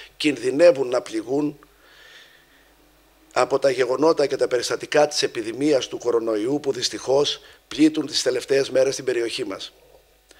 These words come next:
Ο κίνδυνος να διεξαχθεί η αφή με ελάχιστους θεατές, με περιορισμένη συμμετοχή επισήμων και αντιπροσωπιών από όλο τον κόσμο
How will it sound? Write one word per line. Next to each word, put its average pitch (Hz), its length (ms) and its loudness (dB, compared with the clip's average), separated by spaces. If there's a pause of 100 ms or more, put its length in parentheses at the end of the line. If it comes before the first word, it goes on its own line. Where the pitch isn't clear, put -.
(300)
Ο 131 120 2
κίνδυνος 151 600 2
να 127 160 0
διεξαχθεί 127 640 -2
η 170 80 4
αφή 151 440 -2 (140)
με 120 160 -6
ελάχιστους 143 560 -2
θεατές, 151 600 2 (460)
με 123 200 2
περιορισμένη 131 1040 2 (240)
συμμετοχή 143 840 0
επισήμων 160 640 0
και 147 160 -2
αντιπροσωπιών 143 720 0
από 139 140 2
όλο 160 100 4
τον 143 120 2
κόσμο 117 460 0